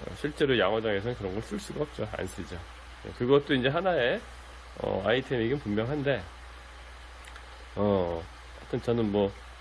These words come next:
이렇게 하고 있습니다. 제가 쓰는 건 디티아이고요. 뭐 여하튼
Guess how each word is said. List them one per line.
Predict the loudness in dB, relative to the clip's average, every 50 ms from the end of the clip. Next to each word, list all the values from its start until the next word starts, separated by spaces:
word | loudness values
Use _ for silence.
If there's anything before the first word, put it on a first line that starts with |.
| -16 -16 -16 -16 -16 -16 -16 -16 -16 -16 -16 -14 -10 -8
이렇게 | -6 -4 -4 -4 -4 -4
하고 | -4 0 0 0
있습니다. | -2 -2 -6 -10 -10 -10 -10 -14 -14 -14 -16 -16 -16 -16 -16 -16 -16 -16 -16 -16 -16 -16 -16 -16 -16 -16 -16 -16 -16 -16 -12 -6 -2
제가 | 0 0 0
쓰는 | 2 2 2 2
건 | 2 2 2
디티아이고요. | 0 -2 2 4 6 6 6 6 6 4 2 2 0 -2 -6 -10 -14 -16 -16 -16 -16 -16 -16 -16 -14 -10 -6 -4
뭐 | 0 2
여하튼 | 6 6 6 4 4 2 0 0 0